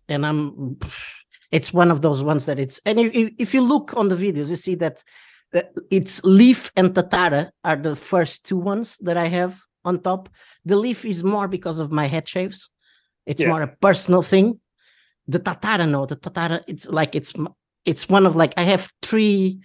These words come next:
Speaker 1: very expensive razors that are on my list. That the Muramasa by Tatara, the Rocknell Sailor,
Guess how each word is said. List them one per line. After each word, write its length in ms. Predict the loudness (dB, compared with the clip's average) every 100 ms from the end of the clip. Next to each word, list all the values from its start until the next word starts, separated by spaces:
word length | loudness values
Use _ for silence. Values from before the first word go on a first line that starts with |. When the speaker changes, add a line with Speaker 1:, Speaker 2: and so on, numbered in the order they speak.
| _
Speaker 1:
very 400 | -6 2 4 4
expensive 560 | 2 -2 -4 -4 -4 -2
razors 520 | -2 -2 -4 -6 -6
that 160 | -6 -4
are 160 | -4
on 140 | -2 -4
my 140 | -4
list. 440 | -6 -6 -10 -14 _ _ -20 -20 -20 _
That 260 | -2 -2 -6 -2
the 180 | 2 6
Muramasa 760 | 8 8 6 4 0 -6 -8 _ -4
by 180 | -2
Tatara, 520 | -2 -4 -2 -2 -2 -8 _
the 140 | -4 0
Rocknell 540 | 0 0 -2 -6 -6
Sailor, 540 | -8 -4 -2 -2 -4